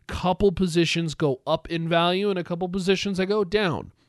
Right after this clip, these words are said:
in value. And I'm gonna start with the fullback position 'cause we mentioned it earlier. You know, I, certainly, look, they paid Andy Janovich, and Andy Janovich is sticking around. He's not going anywhere, and he is a fine fullback in this league.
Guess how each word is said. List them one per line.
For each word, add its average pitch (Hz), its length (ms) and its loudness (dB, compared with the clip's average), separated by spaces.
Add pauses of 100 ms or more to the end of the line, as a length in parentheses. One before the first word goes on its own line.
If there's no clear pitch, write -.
(480)
in 160 240 2
value. 160 480 4
And 165 100 4
I'm 160 60 0
gonna 156 140 0
start 175 220 2
with 180 100 -2
the - 60 -8
fullback 170 400 6
position 143 440 0
'cause 120 160 -8
we 127 80 -4
mentioned 143 340 -4
it 131 100 -6
earlier. 127 460 -2
You 98 140 -6
know, 117 240 -4
I, 127 260 -6 (680)
certainly, 175 640 4
look, 120 320 -2 (520)
they 185 120 4
paid 196 280 8
Andy 175 240 2
Janovich, 135 520 0
and 123 80 -4
Andy 131 200 -2
Janovich 117 460 -4
is 101 80 -8
sticking 104 300 -6
around. 98 280 -6
He's 95 200 -6
not 127 200 -4
going 110 240 0
anywhere, 92 440 -4
and 85 80 -8
he 123 140 -2
is 120 140 -4
a 123 140 -2
fine 151 720 -6
fullback 104 560 -6
in 113 100 -4
this 104 240 -4
league. 151 400 0